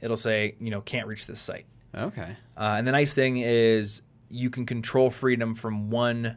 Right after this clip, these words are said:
Speaker 1: web interface. So you can add all of your devices to a specific block profile. And then whenever you wanna make a change,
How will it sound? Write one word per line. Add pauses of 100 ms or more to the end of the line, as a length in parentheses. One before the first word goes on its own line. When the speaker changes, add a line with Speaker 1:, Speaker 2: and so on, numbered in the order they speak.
(120)
Speaker 1:
web
interface.
So
you
can
add
all
of
your
devices
to
a
specific
block
profile.
And
then
whenever
you
wanna
make
a
change,